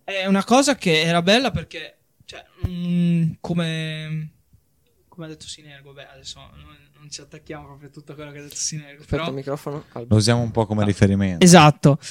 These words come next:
Speaker 1: cioè, ehm, che praticamente i registi, i produttori non si sono nascosti dietro un dito, no? Cioè, non, non è che han detto: "Noi siamo in Italia,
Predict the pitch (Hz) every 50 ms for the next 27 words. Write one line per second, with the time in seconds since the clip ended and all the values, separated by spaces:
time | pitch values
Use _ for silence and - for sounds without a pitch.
0 | - - _ - 196 190 185 170 - - 185 185 180 175 175 175 170 170 170 170
1 | 170 170 165 165 170 165 165 170 170 170 170 165 165 165 165 151 - _ _ _
2 | _ _ _ _ _ _ _ _ _ _ - 220 202 190 185 202 190 190 190 196
3 | 208 208 226 247 240 - 233 202 175 - - 175 170 165 160 156 156 156 156 160
4 | 139 - 180 180 175 170 180 196 180 160 - 170 160 160 170 165 170 180 180 -
5 | - 175 175 185 196 180 160 147 147 - - - 170 165 160 160 156 151 - -
6 | - 165 165 160 156 - - - 156 151 151 147 147 147 147 143 160 170 - -
7 | 185 170 151 - - 156 147 143 143 143 143 151 151 151 147 156 147 147 147 -
8 | 147 143 147 151 160 170 175 170 - _ _ _ _ _ _ _ _ _ - -
9 | 156 147 143 151 151 151 - - - 160 170 175 190 190 - 190 175 160 156 160
10 | 156 - - 156 151 170 196 202 - - 170 165 165 165 175 180 - 175 160 156
11 | 156 160 165 170 165